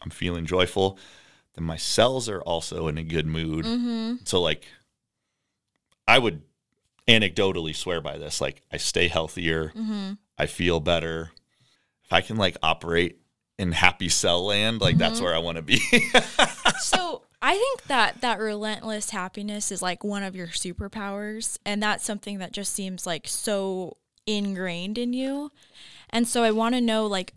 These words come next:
Speaker 2: <laughs> where did that come from? All of a sudden you're in a really hard season and, like, maybe it's not cheating, but at some point the rug will be swept under you again. Like, what happens to that?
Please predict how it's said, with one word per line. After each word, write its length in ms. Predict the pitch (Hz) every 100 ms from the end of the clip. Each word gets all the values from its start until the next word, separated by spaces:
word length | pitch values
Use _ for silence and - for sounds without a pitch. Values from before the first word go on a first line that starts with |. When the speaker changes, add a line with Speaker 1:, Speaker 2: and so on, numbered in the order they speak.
| _
Speaker 2:
<laughs> 120 | _
where 300 | 302 330 403
did 180 | 392 277
that 220 | 277 -
come 260 | 254 247 262
from? 380 | 220 190 190 - _ -
All 140 | 220 262
of 40 |
a 40 | 285
sudden 280 | 269 240
you're 220 | 202 208 233
in 100 | 247
a 80 |
really 240 | 196 190 185
hard 180 | 175 170
season 360 | 185 175 165
and, 140 | 170 185
like, 220 | 180 - - - _ _ _ _ _ 247
maybe 240 | 269 233
it's 160 | - 220
not 180 | 196
cheating, 560 | - 247 254 196 185 190 -
but 340 | 190 175 - _ -
at 160 | 208
some 220 | - 220
point 280 | 214 196 -
the 100 | 208
rug 260 | 202 190 185
will 200 | 185 185
be 140 | 180
swept 320 | - 175 -
under 220 | 180 175 170
you 180 | 165
again. 460 | 160 - 190 165 165
Like, 220 | - - _
what 260 | 214 247 233
happens 640 | 226 269 226 175 170 -
to 100 | 151
that? 320 | 60 52